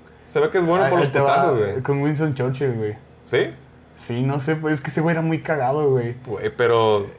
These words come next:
Speaker 2: Eh, es que era muy cagado justamente por eso, güey, porque era muy hocicón, güey.
Speaker 1: ¿Tú,
Speaker 2: Entonces
Speaker 1: tú
Speaker 2: me
Speaker 1: crees
Speaker 2: gu-
Speaker 1: que pueda, güey?
Speaker 2: No,
Speaker 1: Levantar
Speaker 2: no,
Speaker 1: un
Speaker 2: no.
Speaker 1: putazo, güey.
Speaker 2: Ya,
Speaker 1: Siento
Speaker 2: o
Speaker 1: que
Speaker 2: sea,
Speaker 1: lo tocas, güey, y se rompe, güey. No te
Speaker 2: no,
Speaker 1: duele,
Speaker 2: Winston
Speaker 1: no sé.
Speaker 2: Churchill antes, güey.
Speaker 1: ¿Antes?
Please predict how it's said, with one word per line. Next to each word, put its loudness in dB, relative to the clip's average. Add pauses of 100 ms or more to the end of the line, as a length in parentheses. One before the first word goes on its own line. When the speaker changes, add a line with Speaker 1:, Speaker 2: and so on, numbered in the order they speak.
Speaker 2:
Eh, -2
es 0
que -2
era 2
muy 2
cagado 2
justamente 0
por 0
eso, 0
güey, 2
porque 0
era 2
muy 4
hocicón, 0
güey. 4
Speaker 1:
¿Tú, 2
Speaker 2:
Entonces 0
Speaker 1:
tú 4
Speaker 2:
me 2
Speaker 1:
crees 2
Speaker 2:
gu- -6
Speaker 1:
que 0
pueda, 2
güey? 0 (680)
Speaker 2:
No, 0
Speaker 1:
Levantar 2
Speaker 2:
no, 2
Speaker 1:
un 2
Speaker 2:
no. 0
Speaker 1:
putazo, -8
güey. 0
Speaker 2:
Ya, 2
Speaker 1:
Siento 2
Speaker 2:
o 2
Speaker 1:
que 0
Speaker 2:
sea, 4
Speaker 1:
lo 2
tocas, 0
güey, 0
y -6
se -6
rompe, -12
güey. -8
No -4
te 0
Speaker 2:
no, 4
Speaker 1:
duele, 2
Speaker 2:
Winston 2
Speaker 1:
no 0
sé. 0
Speaker 2:
Churchill 0
antes, -2
güey. -18 (540)
Speaker 1:
¿Antes? -4